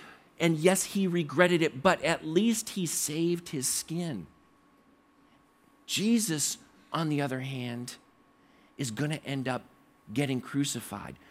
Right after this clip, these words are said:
So if you had to choose between the two, a lot of us would choose where Peter was, 'cause at least he, it seems, had ended up saving his life. But there's something that's going on a little bit deeper, a little bit behind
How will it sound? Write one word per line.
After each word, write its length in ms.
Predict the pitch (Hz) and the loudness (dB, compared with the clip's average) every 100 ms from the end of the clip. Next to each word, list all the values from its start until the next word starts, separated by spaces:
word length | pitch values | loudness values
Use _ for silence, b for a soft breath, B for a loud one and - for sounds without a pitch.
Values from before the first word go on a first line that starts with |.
| B | B
So 140 | - | -2
if 120 | 185 170 | 0 2
you 80 | |
had 340 | 160 151 214 226 | 2 2 0 0
to 60 | |
choose 500 | 185 - - 220 214 | -2 -2 0 2 0
between 420 | 185 185 - 185 165 | 0 -2 -2 0 0
the 60 | |
two, 280 | 156 - 190 | -2 -4 -2
a 80 | - | -2
lot 460 | 143 139 151 180 185 | -2 -2 0 2 2
of 140 | 170 | 0
us 180 | 156 - | -2 -2
would 180 | 156 147 | -4 -4
choose 540 | - 156 143 139 135 b b b b | -6 0 2 2 0 b b b b
where 200 | 127 147 | 4 6
Peter 440 | 147 - 180 160 | 4 -2 0 2
was, 320 | 135 107 110 - | 2 2 -2 -4
'cause 220 | 170 139 | -4 -2
at 140 | 135 | -4
least 420 | 147 208 226 - | -2 2 2 0
he, 380 | - 214 214 190 B B B | -4 -2 0 0 B B B
it 160 | 147 | -2
seems, 680 | 147 - 185 165 147 143 - b b b | 0 -2 0 0 0 -2 -6 b b b
had 180 | 170 160 | 0 0
ended 240 | 160 156 | 0 0
up 160 | 147 - | -2 -4
saving 400 | - 151 139 131 | -2 -2 0 -4
his 160 | 120 | -4
life. 400 | 120 139 143 - - B B B - | -6 -6 -8 -10 -18 B B B -2
But 160 | 175 | 4
there's 200 | 180 165 | 6 4
something 520 | - 226 285 - 247 | 2 0 0 0 0
that's 180 | 196 151 | 2 0
going 400 | 151 170 185 185 | 0 4 6 4
on 320 | 175 175 170 - | 4 4 2 2
a 80 | 135 | -2
little 340 | 139 180 254 | 2 2 2
bit 320 | 226 214 135 | 2 0 0
deeper, 360 | 151 180 185 120 | -4 -2 0 0
a 60 | |
little 320 | 120 123 180 233 | 0 0 0 2
bit 260 | 220 160 | 0 -2
behind 800 | 170 160 - 143 147 156 170 165 | -6 -8 -10 -6 -4 -2 0 -2